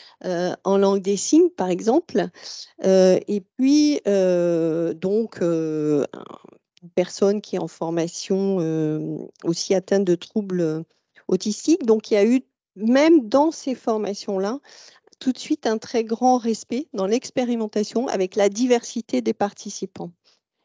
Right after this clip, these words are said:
Et c'est aussi le cas entre nous, tu me corrigeras, euh, Cécile, mais,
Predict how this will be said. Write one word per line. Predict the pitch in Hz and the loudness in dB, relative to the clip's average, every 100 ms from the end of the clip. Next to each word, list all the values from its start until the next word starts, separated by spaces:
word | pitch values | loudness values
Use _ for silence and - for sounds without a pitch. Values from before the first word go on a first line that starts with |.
| - | -16
Et | |
c'est | 196 233 | -10 -4
aussi | 226 - 277 | -4 0 2
le | 247 | 4
cas | 233 294 285 | 2 2 0
entre | 226 - 220 | 0 -2 -2
nous, | 220 269 403 _ - | 0 -2 -6 _ -14
tu | - | -8
me | 214 202 190 185 | -4 -4 -4 -4
corrigeras, | - - 185 190 196 208 208 | -4 -2 0 -2 -4 -2 0
euh, | 170 160 - - - | 0 -2 -8 -20 -20
Cécile, | - 202 - 277 | -10 -6 2 4
mais, | 240 214 | 4 2